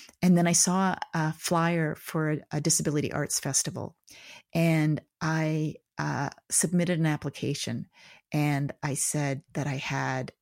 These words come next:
a, a book and that I, um, would love to read excerpts about it, about my experience. And they said, "Yes," but I didn't have a book and I didn't have any excerpts.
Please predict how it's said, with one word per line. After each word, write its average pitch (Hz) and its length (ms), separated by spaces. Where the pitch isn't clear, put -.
a, 135 140
a 151 80
book - 420
and 156 300
that 143 320
I, 147 580
um, 143 440
would 180 180
love 160 160
to - 120
read 135 160
excerpts - 680
about 131 240
it, - 120
about 135 260
my 131 80
experience. 123 560
And 165 100
they 156 120
said, 160 220
"Yes," 254 440
but 214 120
I 262 40
didn't 285 200
have 262 160
a 185 60
book - 440
and 196 140
I 220 40
didn't 247 200
have 226 160
any 208 180
excerpts. 160 600